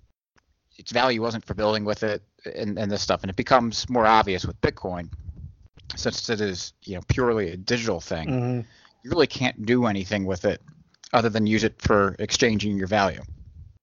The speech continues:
Speaker 1: There is no, like, first use case, no commodity case for it. So, um, it, it, it's, uh,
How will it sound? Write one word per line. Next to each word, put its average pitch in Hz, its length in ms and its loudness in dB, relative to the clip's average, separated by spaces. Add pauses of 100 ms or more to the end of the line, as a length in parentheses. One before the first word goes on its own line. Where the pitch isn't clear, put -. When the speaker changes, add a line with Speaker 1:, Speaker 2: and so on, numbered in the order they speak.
(200)
Speaker 1:
There 135 220 4
is 127 280 4
no, 110 380 4
like, 92 220 -6
first - 420 -2
use 98 220 -8
case, - 320 -12
no 101 100 0
commodity 95 500 -2
case - 280 -12
for - 180 -12
it. - 80 -14
So, 85 240 -6 (600)
um, 73 360 -6 (2250)
it, 127 200 0
it, 107 300 0
it's, 104 340 -4
uh, 92 340 -2